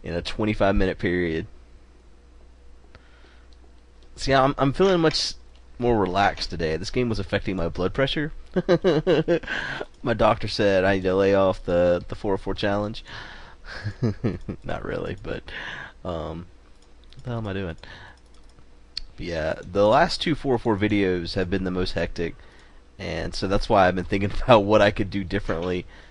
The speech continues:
to, uh, make it not so close to death all the time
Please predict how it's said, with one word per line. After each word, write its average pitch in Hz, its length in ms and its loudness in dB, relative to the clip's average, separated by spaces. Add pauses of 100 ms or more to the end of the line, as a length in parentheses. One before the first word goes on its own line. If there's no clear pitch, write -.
(220)
to, 85 420 -6
uh, 82 300 -2
make 90 300 -4
it 92 160 0 (460)
not 101 380 2
so 95 380 0
close 101 380 -2
to 85 100 -10
death 90 280 2
all 80 120 -6
the 78 80 -10
time 78 400 -6